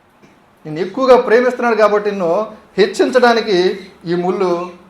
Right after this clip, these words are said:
నీకు వచ్చింది. ఇక మూడు ముళ్ళు చెప్పుకోండి, మూడు సార్లు మూడు విషయాలు వస్తాయి. నాలుగోది చూద్దాం. ఆ ముళ్ళును బట్టి నీవు నడుస్తున్నప్పుడు నీకు ఒకటి అనిపించాలి, "నేను యేసయ్య బాటలోనే ఉన్నాను."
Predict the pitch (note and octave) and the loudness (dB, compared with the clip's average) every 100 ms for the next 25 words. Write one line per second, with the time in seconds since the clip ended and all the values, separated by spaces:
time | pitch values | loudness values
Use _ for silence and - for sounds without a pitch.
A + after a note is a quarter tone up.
0 | _ D3 D3 C#3+ - C3 - - _ _ | _ -16 -14 -14 -16 -20 -20 -20 _ _
1 | _ _ _ _ _ - D#3 C3 B2+ - | _ _ _ _ _ -8 -6 -6 -8 -20
2 | - D#3+ E3+ E3+ E3+ E3+ D#3 D#3 D3+ D3 | -14 -8 -6 -4 -4 -4 -6 -10 -14 -8
3 | E3 E3 E3 D#3+ E3 E3 E3 E3+ D#3+ D3 | -8 -2 0 0 -4 -6 -6 -4 -4 -6
4 | C#3+ E3 G3+ F#3+ F3 D#3 D#3 - - _ | -4 0 2 2 -2 -6 -10 -14 -16 _
5 | _ _ _ _ _ _ D#3+ F3 E3+ A#3 | _ _ _ _ _ _ 2 2 4 2
6 | C#4+ C4 B3 A#3+ F#3+ F#3+ A3+ - - F3+ | 2 6 6 6 2 0 -2 -10 -6 0
7 | G#3+ E3+ F#3+ - - _ _ _ _ _ | 0 0 -2 -8 -20 _ _ _ _ _
8 | _ - E3 G#3+ C4 D4 B3+ A#3 A3 E3 | _ -8 0 0 0 0 2 2 2 0
9 | F3+ A3+ - - _ _ _ _ _ _ | 0 -4 -8 -20 _ _ _ _ _ _
10 | _ - E3+ F3+ E3+ F3 F3+ F3+ D3+ B2 | _ -10 -4 -2 0 -2 -2 -4 -6 -8
11 | - _ _ _ _ _ _ _ _ _ | -12 _ _ _ _ _ _ _ _ _
12 | _ _ _ _ - - - F3 - - | _ _ _ _ 2 2 2 -4 -8 -20
13 | _ _ _ D#3 C#3+ C#3+ D3+ D#3+ D#3 D3+ | _ _ _ -8 -6 -4 -4 -4 -4 -2
14 | C#3+ C#3+ C#3 C3+ B2+ B2 A#2+ | -2 -4 -12 -14 -14 -16 -20